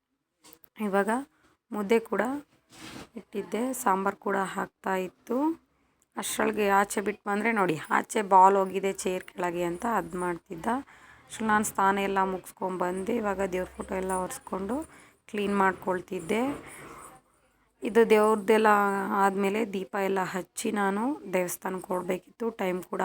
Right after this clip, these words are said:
ಆಗೋಗಿತ್ತು. ಈಗಿನ ನಮ್ಮ ಮನೆಯವ್ರಿಗೆ ಕಾಲ್ ಮಾಡಿದೆ, ಬಂದರು. ಇವಾಗ ನೋಡಿ ಎಲ್ಲ ಮುಗೀತು ಪೂಜೆ ಎಲ್ಲವ. ನಾನಿವಾಗ ನಾನು ಮತ್ತು ಅಪ್ಪು ನಮ್ಮ ಯಜಮಾನ್ರು ದೇವಸ್ಥಾನಕ್ಕೆ ಹೊರಟು,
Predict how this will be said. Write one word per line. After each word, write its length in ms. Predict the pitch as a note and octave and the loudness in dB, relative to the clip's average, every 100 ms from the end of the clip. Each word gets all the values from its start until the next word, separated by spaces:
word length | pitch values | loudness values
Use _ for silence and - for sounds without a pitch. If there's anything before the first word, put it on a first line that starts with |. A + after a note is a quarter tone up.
| F3 | -2
ಆಗೋಗಿತ್ತು. 600 | F3+ F3+ F3+ F3+ F3 - A#3+ B3+ _ _ _ _ | -4 -4 -6 -8 -10 -8 -8 -10 _ _ _ _
ಈಗಿನ 240 | F#3+ G3 G#3+ - _ _ _ _ _ _ - | -12 -8 -6 -8 _ _ _ _ _ _ -4
ನಮ್ಮ 200 | G3+ G3 | 0 2
ಮನೆಯವ್ರಿಗೆ 320 | F#3+ F#3 - | 0 -2 -2
ಕಾಲ್ 180 | G3 F#3 | -2 0
ಮಾಡಿದೆ, 340 | F#3+ F#3 A3 | -2 -2 -4
ಬಂದರು. 640 | G#3+ F3+ F3 F3 G3 B3 - | 0 0 0 -2 -4 -4 -4
ಇವಾಗ 260 | G3 F#3+ | -2 -2
ನೋಡಿ 320 | F#3+ F#3+ G3 C4+ D4 _ - | -2 -2 -2 -4 -6 _ -6
ಎಲ್ಲ 180 | F#3+ | -2
ಮುಗೀತು 440 | F#3+ F#3 F#3+ G3 A#3 | -2 -2 -4 -8 -8
ಪೂಜೆ 480 | - G#3+ F#3 G#3 F#3+ | -8 -8 -6 -4 -2
ಎಲ್ಲವ. 280 | F#3+ G3 A#3+ D#4 _ _ _ - | -2 -2 -2 -4 _ _ _ -8
ನಾನಿವಾಗ 440 | A3 G#3+ G#3 G3+ B3 C#4+ _ _ _ _ _ - | -4 -2 -2 -2 -4 -8 _ _ _ _ _ -2
ನಾನು 280 | G#3 G#3+ | 0 2
ಮತ್ತು 360 | A3 G#3 - F#3+ | 0 -2 -4 -6
ಅಪ್ಪು 260 | F#3 - B3+ - - | -6 -8 -10 -10 -8
ನಮ್ಮ 180 | A3 G3 | -4 -2
ಯಜಮಾನ್ರು 520 | F3 - F#3 F3+ A#3 D4+ A#3+ F#3+ | -4 -4 -6 -4 -4 -6 -8 -4
ದೇವಸ್ಥಾನಕ್ಕೆ 720 | G3+ G3 - G3 G3 - G3+ | -2 -4 -6 -4 -4 -8 -10
ಹೊರಟು, 480 | F3+ F#3 F3 - | -8 -6 -6 -6